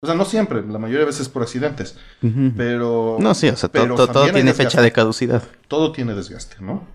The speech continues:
Speaker 1: Entonces sí estás luchando también contra esa parte.
Speaker 2: Sí, o sea, es, es un, e-, e-, es muy complicado y hay muchas aristas, ¿no? Y, y, y esa es la parte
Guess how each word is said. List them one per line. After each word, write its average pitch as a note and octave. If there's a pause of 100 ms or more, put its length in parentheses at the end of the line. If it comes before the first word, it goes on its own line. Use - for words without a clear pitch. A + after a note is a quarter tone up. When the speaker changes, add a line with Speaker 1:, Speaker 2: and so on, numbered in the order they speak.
Speaker 1:
Entonces A2+
sí B2+
estás B2+
luchando A#2+
también A#2
contra A2+
esa G#2+
parte. - (1700)
Speaker 2:
Sí, F#3+
o F2+
sea, G#2
es, -
es A#2
un, F3 (300)
e-, - (360)
e-, -
es D#3+
muy F3+
complicado D#3
y A#2
hay B2+
muchas C#3
aristas, -
¿no? D2+ (580)
Y, F#2
y, -
y A#2
esa A#2+
es D3+
la B2+
parte C3